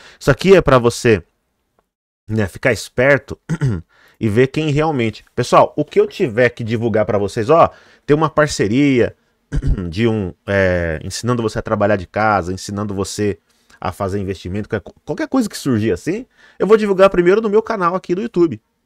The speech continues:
né? É onde você pode tirar a prova. Pô, o Renato tá divulgando no canal. Aí depois eu vou postar no meu, qualquer parceria, né? Eu vou postar no meu canal do Telegram depois, ó, pessoal. Isso aqui, como a questão do livro Teoria Mãe, né? O livro Teoria Mãe, ó lá,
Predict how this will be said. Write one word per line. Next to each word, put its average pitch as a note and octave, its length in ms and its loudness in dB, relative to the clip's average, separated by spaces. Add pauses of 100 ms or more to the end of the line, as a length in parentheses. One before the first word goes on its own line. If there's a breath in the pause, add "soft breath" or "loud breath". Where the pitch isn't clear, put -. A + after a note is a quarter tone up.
(380)
né? C#3 140 0
É D3+ 60 2
onde F#3 180 2
você F3+ 180 0
pode E3 220 -2
tirar E3+ 160 0
a F#3+ 40 -4
prova. D3 300 2
Pô, F3+ 120 -2
o - 20 4
Renato C#3+ 240 0
tá D3+ 60 -4
divulgando C3+ 280 -4
no D3 60 -6
canal. C3 360 -2 (320 soft breath)
Aí D4+ 120 -2
depois E3 260 2
eu D#3+ 60 -2
vou D#3 100 -2
postar D3 360 -8
no C#3 100 -6
meu, C3 260 -2 (360)
qualquer C3+ 240 -2
parceria, B2 680 -2 (400)
né? G2+ 260 -4
Eu A2+ 120 -2
vou G#2+ 140 -4
postar A2+ 600 -4
no C#3+ 140 -8
meu G#2 160 0
canal G2+ 400 -6
do G#2+ 140 -6
Telegram G2+ 480 -2
depois, C3+ 280 -4
ó, A#2+ 60 -2
pessoal. F2 280 -8
Isso G2 140 -8
aqui, A2 280 -6
como C#3+ 200 -2
a D#3+ 40 2
questão D#3 300 -2
do D#3 100 -2
livro C#3 240 -2
Teoria C#3+ 360 2
Mãe, A#2 240 2
né? A#2 220 -4 (500 soft breath)
O - 60 -4
livro E3+ 240 2
Teoria A2 380 2
Mãe, A#2+ 380 -4 (1000)
ó A2+ 100 0
lá, F#2+ 200 0